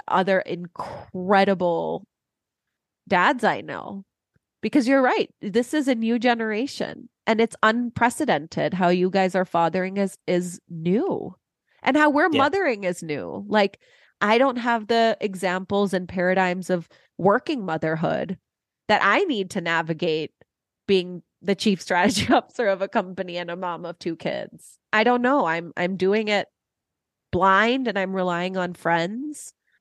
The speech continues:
Speaker 1: But you, you all are experiencing and navigating being these deeply emotional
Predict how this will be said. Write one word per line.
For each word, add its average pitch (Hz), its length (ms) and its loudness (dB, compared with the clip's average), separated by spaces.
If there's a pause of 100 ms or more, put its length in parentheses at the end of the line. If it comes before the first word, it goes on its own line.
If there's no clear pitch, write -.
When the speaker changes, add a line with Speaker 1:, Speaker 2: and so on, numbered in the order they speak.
(300)
Speaker 1:
But 240 140 2 (340)
you, 277 540 2
you 277 400 0
all 190 260 4
are 180 160 2
experiencing 185 1300 -2 (240)
and 196 160 0
navigating 180 920 2 (260)
being 196 420 2
these 175 400 -4 (540)
deeply 208 460 2
emotional 170 920 -2